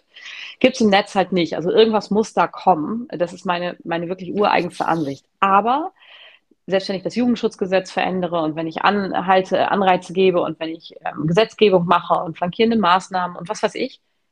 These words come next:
heißt es immer noch, der handelnde Mensch ist ja entscheidend. Und ich glaube, wenn du nach Mut fragst, ist das wieder, sind wir bei der, bei dem Punkt des Kontrollverlustes, dass ich ja Fehler machen könnte und es könnte,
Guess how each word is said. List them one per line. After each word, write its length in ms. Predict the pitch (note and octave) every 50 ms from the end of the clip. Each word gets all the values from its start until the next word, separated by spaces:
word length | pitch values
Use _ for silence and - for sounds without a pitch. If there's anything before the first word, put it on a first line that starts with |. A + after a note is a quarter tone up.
| _ _ -
heißt 280 | - G#3 A#3+ B3 - A3+
es 100 | - -
immer 240 | G#3+ G#3+ A3 A3+
noch, 200 | A3+ A3+ A3+ -
der 140 | - G3 F#3
handelnde 300 | G3 G#3 A3 G#3+ G3 F#3
Mensch 240 | F3+ F3+ F#3 F#3+ -
ist 120 | F#3+ -
ja 100 | - F3+
entscheidend. 580 | F3+ F3 E3 - E3+ F3 F3+ F3 C#3 D3+ - - _ _ _ _ _ - - - - - - - - - _ -
Und 320 | A3 G#3+ A3 G#3+ - - _ _ _ _
ich 220 | - A#3 - - -
glaube, 500 | - A3+ A3 B3+ D4 C4+ A3+ G3+ - - -
wenn 180 | F#3+ A3 G#3+
du 80 | A3+ A#3 A3
nach 180 | F#3 G#3 G#3 -
Mut 300 | G#3+ A3+ B3+ C#4 C#4+ -
fragst, 540 | - - - F3 D#3+ D#3 - - - _ _ _ _ _ _ _ _ _ _ _ _ _ -
ist 180 | A3+ A3 -
das 240 | A#3+ A#3+ A#3 - -
wieder, 260 | A#3 A#3 A3+ B3+ A#3
sind 280 | G3 F#3 A#3 C4 B3+ -
wir 120 | B3 A3
bei 280 | G#3 G3 F#3+ F#3 G3+ G3+
der, 340 | G3 G3+ G3 G3 G3+ - -
bei 120 | - G3 F#3
dem 160 | F#3+ F#3+ F#3
Punkt 240 | - A3 A3 G#3+ -
des 100 | F#3+ -
Kontrollverlustes, 1000 | - F#3+ F3 - - F#3 G3 F#3+ - F#3+ D#3+ E3 E3+ E3+ - - D#3 D3+ -
dass 200 | - E3 D#3+ -
ich 140 | F#3 - -
ja 100 | F3 F3
Fehler 320 | F3+ - - A#3 A#3+ A#3+ F3+
machen 260 | D3+ D#3 - - E3
könnte 440 | - E3+ D#3+ D#3+ D#3 E3 D#3+ - -
und 180 | - E3 D#3+
es 140 | E3 E3 -
könnte, 580 | - F#3 F3+ F3+ - F3+ F3+ F3 F3 F3+ F#3